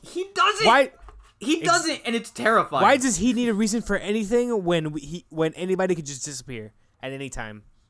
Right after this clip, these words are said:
Speaker 2: Why? Why would
Speaker 1: It's
Speaker 2: you need a reason
Speaker 1: crazy.
Speaker 2: for anything? Why do you
Speaker 1: I
Speaker 2: need
Speaker 1: love
Speaker 2: answers
Speaker 1: that.
Speaker 2: for anything? It's all fucked in the end. And it's a pretty nihilistic way to look
Speaker 1: It's
Speaker 2: at the
Speaker 1: really
Speaker 2: show.
Speaker 1: fucked.
Speaker 2: <laughs> But,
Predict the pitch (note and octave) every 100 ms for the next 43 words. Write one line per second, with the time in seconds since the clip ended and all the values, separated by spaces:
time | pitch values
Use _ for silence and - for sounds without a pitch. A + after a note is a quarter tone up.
0 | _ _ _ _ _ _ _ - D3+ D#3
1 | A2 - _ D#3+ F3+ G#3+ F3+ G#3+ G3 G#3
2 | F#3 E3+ D#3+ C3+ A2+ B2+ D#3 G#3+ A3 A3
3 | G3 F#3+ - E3 C#3 A#2+ A2+ G#2+ - _
4 | _ D3+ G3 F#3 - D3 C3 A#2 A2 G#2
5 | G#2 _ _ - E3 E3 - G3 G3+ A#3+
6 | G#3+ G3 F#3+ F#3+ F#3 E3+ F3+ G#3+ A3 G#3+
7 | G#3 G3+ F#3 - A#3 - F4+ A4 _ C4+
8 | D#4 D#4+ D4+ D#3 C#3+ G3 F3